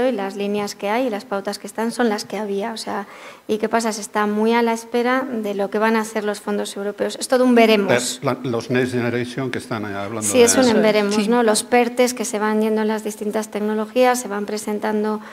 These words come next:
Speaker 1: proyectos que agrupan muchos proyectos, ¿no? Como macroproyectos que se han llamado pertes, donde están en distintas tecnologías, digitalización, medio ambiente,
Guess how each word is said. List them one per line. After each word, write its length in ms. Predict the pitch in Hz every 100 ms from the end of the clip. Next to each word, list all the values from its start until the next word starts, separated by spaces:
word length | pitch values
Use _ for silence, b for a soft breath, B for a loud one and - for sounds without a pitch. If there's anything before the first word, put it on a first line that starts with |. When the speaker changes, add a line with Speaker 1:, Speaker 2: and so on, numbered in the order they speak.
| B B -
Speaker 1:
proyectos 880 | 214 208 220 214 - 214 214 208
que 320 | - 208 208 214
agrupan 560 | 208 208 208 214 214
muchos 300 | 208 208 208
proyectos, 600 | - 208 208 262 269 285
¿no? 220 | 233 240
Como 200 | 240 208 202
macroproyectos 680 | 202 208 196 208 220 220
que 120 | - 202
se 80 |
han 100 | 202
llamado 380 | 208 208 202 202
pertes, 360 | 202 214 214 196
donde 220 | 196 196
están 320 | 202 - 208
en 140 | 214 202
distintas 420 | 214 214 214 214
tecnologías, 760 | 214 208 208 208 - 285 294 294 B B B - 214 214 202
digitalización, 1080 | 208 202 202 208 208 247 254 262 269 277 247
medio 280 | 208 208
ambiente, 840 | 208 208 240 269 269 269 277 277 285